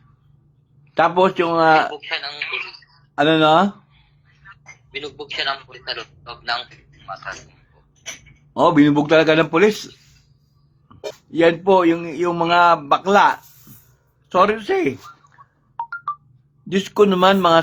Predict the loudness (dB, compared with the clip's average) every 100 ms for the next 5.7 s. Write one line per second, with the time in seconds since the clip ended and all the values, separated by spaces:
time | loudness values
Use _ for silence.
0 | 2 2 2 2 -6 _ _ _ -20 -20
1 | _ -2 2 4 4 4 4 2 0 0
2 | 2 4 2 -4 -4 -2 -2 -4 _ _
3 | -6 -4 -2 -4 0 0 2 -2 -4 -4
4 | -4 -6 -6 -2 0 0 2 2 2 0
5 | -6 -6 -4 0 0 0